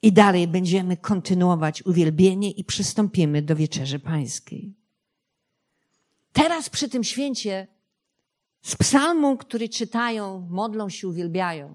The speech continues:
Sto piętnaście chce się modlić. Domu Arona,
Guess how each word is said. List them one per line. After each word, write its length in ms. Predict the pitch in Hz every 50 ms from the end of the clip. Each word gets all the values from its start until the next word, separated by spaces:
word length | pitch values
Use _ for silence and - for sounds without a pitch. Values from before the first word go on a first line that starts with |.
| _ _ _ _ _ _ _
Sto 240 | - - - 226
piętnaście 680 | - 208 202 - 202 208 208 202 - - - - 185 175
chce 240 | - - - 185
się 140 | 165 - 190
modlić. 600 | 175 170 165 156 151 147 151 _ - - - _ _ _ _ _ _ - - - - - - - - - - _ _ _ _ _ _ _ _ _ _ _ _ _ _ _ _ _ _ _ _ _ _ _ _ -
Domu 360 | 180 170 302 330 349 349 311 -
Arona, 600 | 294 294 294 302 269 214 180 151 127 110 -